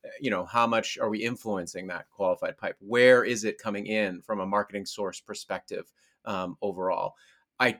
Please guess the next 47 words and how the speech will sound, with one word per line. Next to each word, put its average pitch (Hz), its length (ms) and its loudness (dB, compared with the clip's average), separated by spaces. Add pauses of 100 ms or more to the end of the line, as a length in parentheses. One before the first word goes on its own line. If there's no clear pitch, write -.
tend 143 300 4
to 110 100 0
not 117 420 4
worry 104 300 8
about 98 260 2
things 104 240 -6
like 101 320 -2 (300)
leads 170 640 -6 (320)
and 139 100 -4
M 147 120 0
Q 190 260 -4
Ls 95 400 -2
and, 127 180 -2
like, 127 220 -2
all, 143 260 2
like, 135 200 2
that 113 240 2
top - 340 0
line 110 260 4
vanity 107 360 2
stuff. 180 400 2
That, 139 260 6
that's 151 180 2
great 131 280 4
for 117 100 -4
marketers. 170 560 0 (480)
The 156 100 0
board 110 220 4
doesn't 82 240 -6
care, - 260 -8 (340)
right? 127 280 4
They 123 160 12
wanna 120 300 6
see, 107 260 2
like, 98 140 4
where 127 240 10
is 104 160 4
this, - 420 2
you 107 140 -4
know, 92 120 0
actually 101 400 2
coming 104 360 -4
out 92 280 -2 (360)
in 107 100 -2
the 95 100 -4
funnel 92 300 -4
itself? - 380 -10